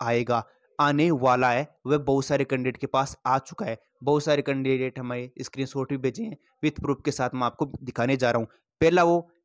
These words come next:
मैसेज आपको दिखाऊंगा, ये वो पासवर्ड है, वो आपको गुम नहीं होने चाहिए। तो आप वो एक बार जरूर देखिएगा।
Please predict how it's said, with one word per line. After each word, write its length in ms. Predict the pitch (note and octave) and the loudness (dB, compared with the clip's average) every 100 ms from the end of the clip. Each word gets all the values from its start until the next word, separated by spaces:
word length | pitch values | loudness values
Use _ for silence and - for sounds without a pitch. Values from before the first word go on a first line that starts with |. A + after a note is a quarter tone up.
| C3+ | -4
मैसेज 300 | D3 D#3+ D3+ | -2 0 0
आपको 200 | C#3+ D3+ | 0 -2
दिखाऊंगा, 540 | C3+ C3+ C#3+ C#3 - _ _ | -2 -2 0 0 -2 _ _
ये 140 | C#3+ E3+ | 2 4
वो 120 | F3 | 4
पासवर्ड 460 | F3 D3 C#3+ D3+ C#3+ | 4 2 2 2 2
है, 120 | C#3+ _ _ | 0 _ _
वो 60 | C#3 | 2
आपको 500 | C#3+ C#3 - C#3+ C#3 _ B2+ | 2 2 0 0 -2 _ -6
गुम 240 | B2 D#3+ | 0 2
नहीं 280 | D#3 C#3+ D3+ _ | 4 2 0 _
होने 200 | C3+ C3 | 0 2
चाहिए। 340 | D#3 - A#2+ A#2 | 0 0 0 2
तो 120 | D3 | 4
आप 120 | C#3 | 4
वो 240 | C3+ C#3 _ - | 4 0 _ -4
एक 100 | C3+ | -2
बार 200 | B2+ C3 | 2 4
जरूर 160 | B2+ B2+ | 4 2
देखिएगा। 460 | B2 A2+ A2 G#2+ | 2 0 -4 -6